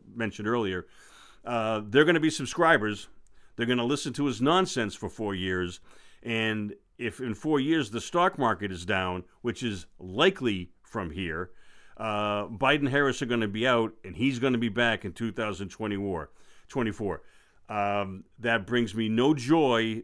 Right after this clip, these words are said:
to offer that possibility to you, but I don't want you to be blindsided by it as well. We'll see how it unfolds,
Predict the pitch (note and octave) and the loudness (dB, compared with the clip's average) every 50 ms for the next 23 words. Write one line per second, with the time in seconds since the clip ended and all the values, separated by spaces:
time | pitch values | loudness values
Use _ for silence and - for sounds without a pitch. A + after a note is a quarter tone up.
0 | - - - - B2 A2+ - A#2+ B2 B2+ A#2+ - C3 A#2 A#2+ A#2 G#2+ - - B2 | -12 -12 -8 -6 -6 -4 -2 -2 0 0 0 0 -2 -2 -2 -2 -2 -2 -2 -2
1 | A#2+ A2+ - A2 F#2+ A2 D3 E3+ E3 C3 A#2 G#2 F#2 - A2+ A2 G#2 G#2 G2+ G2+ | -2 -2 -4 -2 0 2 2 4 2 0 -2 -4 -4 -6 -6 -4 -2 -2 -2 -2
2 | G2+ F#2+ - - - - - - A2+ G2 A2+ A2 A2 G#2+ A2+ B2 B2+ B2 B2+ A#2+ | -2 -6 -8 -14 -20 -20 -18 -12 -6 -2 -2 0 0 0 0 0 0 0 -2 -2
3 | G#2+ - - B2 A2 G2 G#2 G2+ F2+ E2 G#2+ A2 A2+ A#2+ B2 B2+ B2 B2 - A#2+ | -4 -4 -6 -6 -6 -6 -6 -6 -6 -6 -4 -2 0 0 2 0 0 -2 -2 0
4 | A2 G#2 G2 G2 F2+ F2 A2 G2+ G#2 F#2+ C#2+ A2 G#2+ G#2 - - - - G2+ G2+ | 0 0 0 -2 -4 -2 -2 -2 -2 -4 -4 -6 -6 -6 -8 -12 -18 -14 -12 -12
5 | F#2+ E2 F#2+ G#2 A2+ A2 G2 F2+ E2+ - - - - - - A#2+ G#2 - - D#3 | -10 -8 -4 -2 0 0 0 0 -2 -6 -12 -18 -18 -12 -10 -8 -8 -6 -4 -2
6 | C#3+ A#2+ C#3 C3+ B2+ B2 A#2+ A2+ A2+ G#2+ G#2 - - C#3+ C3 A#2+ A2+ A2 G2+ F2+ | 0 2 2 2 2 2 0 0 -2 -2 -4 -2 0 0 2 2 0 -2 -4 -8